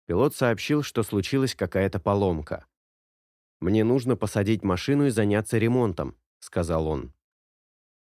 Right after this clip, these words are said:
Они сели в тихом аэропорту возле Лейпцига,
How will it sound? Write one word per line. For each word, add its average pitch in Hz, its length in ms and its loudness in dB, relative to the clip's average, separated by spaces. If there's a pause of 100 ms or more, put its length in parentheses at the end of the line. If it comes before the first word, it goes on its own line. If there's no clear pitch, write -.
(400)
Они 127 240 0
сели 151 300 0
в 117 100 -6
тихом 110 360 -2
аэропорту 92 580 0
возле 113 340 2
Лейпцига, 104 680 -2